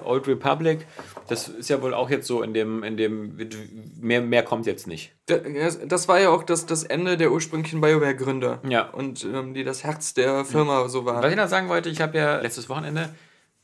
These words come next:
Speaker 1: was noch nicht so lange her ist, deswegen kann ich mich noch dran erinnern, trotz meines Alters, ähm, zwei Filme gesehen.
Speaker 2: Ja.
Speaker 1: Äh, einen hattest du auch schon gesehen, ähm, äh, King Arthur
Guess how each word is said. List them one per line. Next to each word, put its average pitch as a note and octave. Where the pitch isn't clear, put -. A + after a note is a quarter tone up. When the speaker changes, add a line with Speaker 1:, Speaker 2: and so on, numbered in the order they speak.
Speaker 1:
was A2
noch B2+
nicht A#2
so A#2
lange A2
her A#2+
ist, F#3
deswegen B2
kann B2
ich A#2+
mich A#2+
noch A#2
dran G#2
erinnern, C3+
trotz B2+
meines A2+
Alters, D#3
ähm, A#2
zwei B2+
Filme A3
gesehen. A3
Speaker 2:
Ja. D#3
Speaker 1:
Äh, C3+
einen D#3
hattest E3
du D#3+
auch E3
schon G#3
gesehen, D#3+
ähm, D3
äh, B2+
King C#3
Arthur C#3+